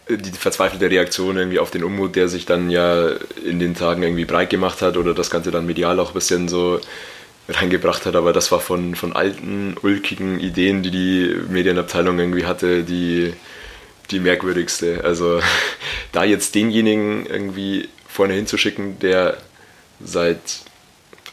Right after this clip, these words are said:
einem Jahr irgendwie zu keinem Kontakt wollte,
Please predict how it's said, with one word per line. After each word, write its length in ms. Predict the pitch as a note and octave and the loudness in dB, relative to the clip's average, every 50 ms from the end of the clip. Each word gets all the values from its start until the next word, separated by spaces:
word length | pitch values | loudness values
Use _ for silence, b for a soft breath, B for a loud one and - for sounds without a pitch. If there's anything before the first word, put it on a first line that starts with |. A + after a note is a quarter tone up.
| - - _ _ _ _ - | -20 -20 _ _ _ _ -2
einem 280 | - F#2+ G#2 G#2 G2+ F#2 | -2 2 2 2 0 2
Jahr 320 | F#2 F2+ F#2 G#2+ G#2+ - | 2 4 4 4 4 2
irgendwie 540 | F#2 F#2 G2 F#2+ F#2 G2 G2 F#2+ G2 F#2+ - - - - - - _ _ _ _ _ _ _ _ _ _ _ - - | 0 -2 -2 -4 -6 -4 -2 -2 -2 -2 -4 -6 -16 -20 -20 -20 _ _ _ _ _ _ _ _ _ _ _ -12 -6
zu 160 | - - G2+ | -6 -4 -2
keinem 380 | - F#2 F#2+ A#2 B2 A2 G2 | 0 0 2 4 2 2 2
Kontakt 380 | - - F2 - F#2 - - - | 0 -4 -4 -4 -6 -6 -2 2
wollte, 340 | F#2+ F#2+ F#2+ G#2+ A2 A#2+ | 2 2 4 4 2 2